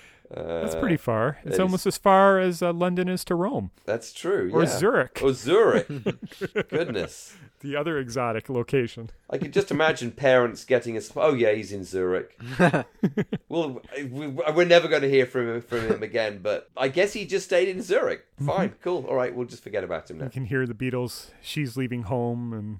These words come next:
Speaker 1: playing in the
Speaker 2: Yeah,
Speaker 1: background.
Speaker 2: exactly. It's the sixties, and
Speaker 1: Yep.
Speaker 2: all
Speaker 3: Yeah.
Speaker 2: young people were trying to get to Zurich.
Speaker 1: Mm-hmm.
Speaker 2: And
Speaker 3: Do
Speaker 2: their
Speaker 3: you, do you
Speaker 2: parents
Speaker 3: think
Speaker 2: were
Speaker 3: there
Speaker 2: just
Speaker 3: were, um, other, there's, there were probably other family members and friends who noticed these people's disappearance, right?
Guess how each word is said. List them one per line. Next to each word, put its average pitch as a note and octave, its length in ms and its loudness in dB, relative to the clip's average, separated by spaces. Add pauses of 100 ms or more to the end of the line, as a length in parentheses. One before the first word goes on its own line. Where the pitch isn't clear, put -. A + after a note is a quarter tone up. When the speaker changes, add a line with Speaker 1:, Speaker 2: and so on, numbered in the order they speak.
Speaker 1:
playing B2+ 260 -4
in B2 80 -4
the A#2 60 -6
Speaker 2:
Yeah, A#2 200 2
Speaker 1:
background. A#2+ 400 -2
Speaker 2:
exactly. A#2 120 -6
It's - 140 -10
the B2+ 80 -8
sixties, C#3+ 540 -4
and A#2 180 -6
Speaker 1:
Yep. C#3+ 160 2
Speaker 2:
all D#3+ 200 -4
Speaker 3:
Yeah. B2 80 0
Speaker 2:
young A2+ 200 0
people G#2 320 -10
were F#2 80 -8
trying G#2 180 -4
to G2 60 -6
get F#2 200 -6
to F2+ 100 -12
Zurich. F2+ 640 -6
Speaker 1:
Mm-hmm. D3 360 -4 (240)
Speaker 2:
And - 140 -14
Speaker 3:
Do E3+ 60 -2
Speaker 2:
their E3+ 60 2
Speaker 3:
you, F3+ 100 0
do - 60 -6
you F3 60 -2
Speaker 2:
parents E3 200 0
Speaker 3:
think G3+ 160 0
Speaker 2:
were - 40 -12
Speaker 3:
there G3+ 100 4
Speaker 2:
just - 20 4
Speaker 3:
were, C#3+ 380 4 (560)
um, B2 300 4
other, B2+ 440 2
there's, B2 360 -6
there C3 120 -4
were - 40 -20
probably D#3 260 -2
other C3+ 220 -2
family B2 340 -2
members A2 500 -4
and G2+ 300 -10 (540)
friends A#2+ 480 0
who B2 100 -10
noticed A2 320 -6
these G#2+ 200 -12
people's A2 340 -8
disappearance, G2 560 -10
right? A#2 320 -2